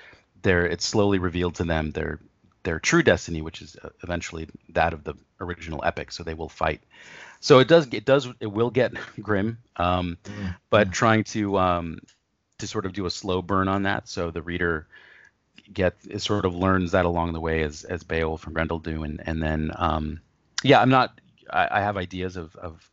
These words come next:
Speaker 1: what will happen in subsequent books, but, um, the one thing I'm always cognizant of is, okay, how do I, how do I frame this so, um,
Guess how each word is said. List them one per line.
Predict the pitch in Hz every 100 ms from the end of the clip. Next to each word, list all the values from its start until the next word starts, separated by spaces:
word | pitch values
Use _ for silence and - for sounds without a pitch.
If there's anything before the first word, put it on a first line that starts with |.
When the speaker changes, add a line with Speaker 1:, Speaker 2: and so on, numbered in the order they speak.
| _ -
Speaker 1:
what | 87
will | 85
happen | 78 76 92 85
in | 78 85 _ _ _
subsequent | - - - - 78
books, | 76 82 -
but, | - 78 - - - - - _ -
um, | 87 85 80 80 -
the | 101
one | 101
thing | 95 90
I'm |
always | 85 80
cognizant | - 80 78 80 80
of | 76
is, | 76
okay, | 78 73
how | 67 85
do | 87
I, | 82 76 78 _ _ _ _ _ -
how |
do | 147
I | 123
frame | - 113 110 98
this | 82 -
so, | - 82 80 78 - _ _
um, | 87 82 78 76